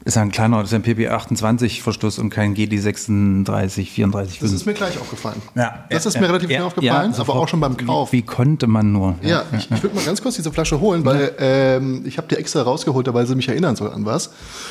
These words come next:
Speaker 2: Ich sag's gleich. Und fa-, falls ihr jetzt noch nicht wisst, ähm, was Jay Kinski ist, Jay Kinski ist eine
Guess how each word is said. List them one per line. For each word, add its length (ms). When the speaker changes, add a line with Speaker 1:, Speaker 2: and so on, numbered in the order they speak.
Speaker 2:
Ich 100
sag's 180
gleich. 340
Und 160
fa-, 400
falls 340
ihr 60
jetzt 180
noch 80
nicht 180
wisst, 360
ähm, 540
was 380
Jay 160
Kinski 360
ist, 320
Jay 140
Kinski 360
ist 360
eine 460